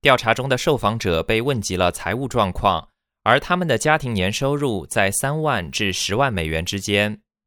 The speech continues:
据报道，在二零二二年的最后三个月，百分之八十二的受访家庭报告称，他们不得不减少储蓄，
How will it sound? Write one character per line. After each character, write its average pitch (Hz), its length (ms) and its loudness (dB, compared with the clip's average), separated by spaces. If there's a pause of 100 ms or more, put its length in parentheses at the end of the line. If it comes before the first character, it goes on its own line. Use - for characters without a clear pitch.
(460)
据 143 140 0
报 143 180 4
道， 107 320 2 (240)
在 139 160 4
二 156 160 6
零 139 160 -2
二 165 80 2
二 156 160 2
年 107 180 2
的 107 200 4
最 151 180 0
后 120 160 2
三 135 240 -2
个 139 80 -4
月， 95 340 0 (300)
百 113 140 4
分 156 160 -2
之 165 100 -2
八 175 160 2
十 175 140 -2
二 170 160 2
的 104 120 2
受 127 200 0
访 87 180 -4
家 123 180 0
庭 95 280 -6
报 117 120 2
告 92 220 4
称， 107 400 -2 (160)
他 127 140 0
们 131 100 2
不 156 100 0
得 113 140 4
不 113 180 0
减 104 280 0
少 90 200 2
储 80 280 -4
蓄， 101 400 -4